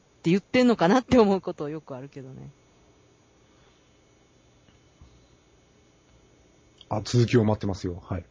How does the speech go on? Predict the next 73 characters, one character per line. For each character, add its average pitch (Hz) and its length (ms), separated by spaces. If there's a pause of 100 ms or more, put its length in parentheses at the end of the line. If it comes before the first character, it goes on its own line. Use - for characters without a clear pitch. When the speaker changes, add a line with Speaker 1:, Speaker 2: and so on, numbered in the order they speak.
(100)
Speaker 1:
あ 147 380
あ、 - 20 (480)
な 160 160
ん 151 80
か、 135 200 (420)
な 139 140
ん 202 80
て 190 100
い 175 40
う - 20
ん 160 40
や 147 100
ろ。 123 160 (240)
い 156 40
や、 147 120 (300)
ど 285 220
う 294 80
い 277 80
う、 277 280
う - 60 (460)
ー 185 60
ん、 165 1300 (1000)
ど 220 180
う - 40
い - 20
う - 40
ふ 285 40
う 302 60
に 254 100
思 240 180
っ 202 40
て - 120
そ 202 200
う - 20
言 196 100
う 190 40
の 170 120
か 135 120
な 170 220
っ 170 40 (420)
て 139 80
思 143 240
う 143 60
ね 131 100
ん。 123 140 (1040)
だ 170 100
か 165 100
ら 160 40
な 170 120
ん 180 60
と 214 80
な 262 140
く 226 80
み 190 120
ん 190 60
な 202 80
が 190 80
言 196 100
っ - 20
て - 200
る 233 100
か 165 120
ら 185 200
そ 170 280
う 170 40
言 175 100
っ - 20 (180)
て 175 120
る 175 120
み 151 140
た 123 140
い 127 80
な。 131 180